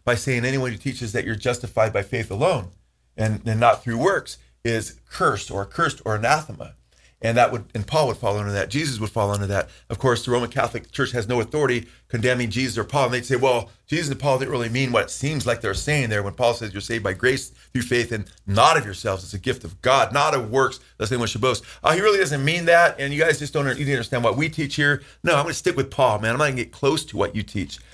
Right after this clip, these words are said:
So, uh, what's interesting, Paul in the book of Acts, chapter seventeen, uh, he was, they were in Berea, and, uh, the Bereans were testing what Paul was saying.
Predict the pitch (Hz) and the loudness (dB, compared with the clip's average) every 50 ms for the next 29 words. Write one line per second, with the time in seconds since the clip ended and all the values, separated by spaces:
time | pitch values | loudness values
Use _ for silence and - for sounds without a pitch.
0 | - - _ _ - - 147 131 127 127 - - _ _ - 131 131 123 123 139 | -20 -20 _ _ 0 2 2 2 2 0 -4 -10 _ _ 2 4 6 6 6 4
1 | 139 151 180 156 - 180 - - 151 135 120 - - - 147 147 156 143 135 117 | 2 0 -4 -4 -4 -4 -4 -2 -2 -2 -2 -4 -4 0 2 2 2 2 0 -2
2 | 139 127 123 - - - - - - - - - - - - - _ _ _ _ | -2 -4 -6 -4 -4 -2 0 0 -2 -2 -4 -8 -12 -14 -16 -20 _ _ _ _
3 | _ _ _ _ - - 147 131 131 120 113 - - 139 127 113 - - - 185 | _ _ _ _ -2 0 2 2 2 0 -4 -2 -2 -2 -2 -2 -4 -6 -6 -4
4 | 156 110 92 104 - - _ _ _ _ _ _ _ - 113 113 113 117 127 123 | -4 -4 -4 -6 -10 -16 _ _ _ _ _ _ _ 0 2 2 4 2 2 0
5 | 120 104 92 - 123 120 117 117 113 - 113 123 139 151 135 113 101 - - 110 | -2 -4 -2 0 0 0 0 -2 -2 2 4 6 6 6 6 4 2 0 -4 -4
6 | 107 107 104 104 104 - - _ _ _ _ _ _ - 113 110 110 107 110 107 | -4 -2 -4 -4 -6 -8 -14 _ _ _ _ _ _ 0 2 2 2 2 0 -2
7 | - - - 110 104 - 110 123 135 156 160 139 113 107 104 107 - - 139 135 | -6 -6 -6 -6 -4 -2 0 2 2 2 0 0 -2 -4 -4 -6 -4 -4 -4 -4
8 | 139 - - 117 110 90 - - 131 120 110 110 107 - - 113 139 131 - - | -2 -4 -4 -2 -2 -4 -4 -4 -4 -4 -2 -4 -6 -8 -8 -8 -8 -8 -8 -10